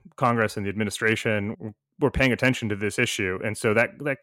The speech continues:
kind of, I don't think it forced their hand or anything, but, but they, they knew that this is something that the rest of the government wanted to see go well. And so that got us to the point where there was a legal memo saying,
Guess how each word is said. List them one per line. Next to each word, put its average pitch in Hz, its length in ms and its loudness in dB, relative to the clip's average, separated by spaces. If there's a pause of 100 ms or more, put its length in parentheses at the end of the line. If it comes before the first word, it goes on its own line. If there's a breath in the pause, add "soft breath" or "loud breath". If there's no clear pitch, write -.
(140)
kind 135 180 -2
of, 113 220 2
I 123 80 2
don't 131 160 2
think 120 200 0
it - 140 -4
forced - 280 -4
their 95 100 -4
hand 104 240 -2
or 92 60 -4
anything, 90 340 -8
but, 95 200 -2
but - 280 -2
they, 135 120 4
they 139 140 -2
knew 113 280 4
that 104 200 0 (640)
this - 220 -8
is - 80 -8
something 104 320 -2
that 98 120 -10
the 107 60 -4
rest 101 220 0
of 104 60 -4
the 95 60 -6
government 95 440 -2
wanted 98 320 0
to 98 100 -6
see 90 440 -6 (880)
go 98 180 0
well. 92 480 2
And 101 140 -6
so 101 260 0 (560)
that 113 180 -2
got 101 140 2
us - 240 -2 (180)
to - 80 -20
the - 80 -10
point 95 240 -4
where 90 120 -4
there 92 120 0
was 92 380 -4
a 107 60 -2
legal 90 260 -4
memo 87 460 -4
saying, 90 440 0